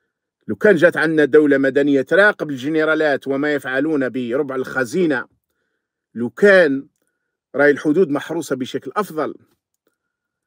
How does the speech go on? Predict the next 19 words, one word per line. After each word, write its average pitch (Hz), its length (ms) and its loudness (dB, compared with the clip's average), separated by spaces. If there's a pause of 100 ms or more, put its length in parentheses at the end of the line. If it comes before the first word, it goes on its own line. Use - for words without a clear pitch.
(340)
لو 123 180 0
كان 196 220 4
راي 170 140 2
الحدود 143 400 -2
محروسة 180 560 -6
بشكل 147 540 -6
أفضل، 208 520 -4 (380)
جنودنا 170 680 6
ما 165 120 2
همش 170 240 2
بعشرات 160 540 -2
الآلاف 160 380 -2
مرميين 151 420 -2
في - 80 -18
الصحاري 160 560 -4
وفي 131 120 -6
الحدود 147 540 -4
وفي 131 140 -8
الجبال. 139 580 0